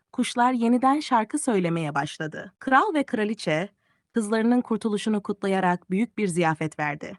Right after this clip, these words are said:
Aurora ve prens birbirlerine derin bir aşkla bağlandılar. Kısa süre sonra muhteşem bir düğünle evlendiler. Krallıkta barış ve mutluluk hüküm sürdü.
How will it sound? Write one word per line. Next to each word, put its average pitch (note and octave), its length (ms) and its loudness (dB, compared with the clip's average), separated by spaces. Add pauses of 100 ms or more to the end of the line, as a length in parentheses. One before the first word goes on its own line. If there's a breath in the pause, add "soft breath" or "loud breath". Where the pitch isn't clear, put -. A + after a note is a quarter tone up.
(140)
Aurora G#3 400 4
ve A3+ 100 -2
prens A#3+ 600 -2
birbirlerine A#3 800 0
derin B3 320 4
bir B3+ 180 2
aşkla A3 420 -2
bağlandılar. D#3 760 -2 (200)
Kısa C#4+ 300 0
süre D#4 240 0
sonra D#4 320 2
muhteşem A#3+ 600 2
bir C4+ 160 0
düğünle C4 380 2
evlendiler. E3+ 840 -2 (180)
Krallıkta B3+ 760 2
barış A3+ 300 0
ve C#4 60 0
mutluluk B3+ 480 0
hüküm F#3+ 280 -4
sürdü. D3+ 420 -10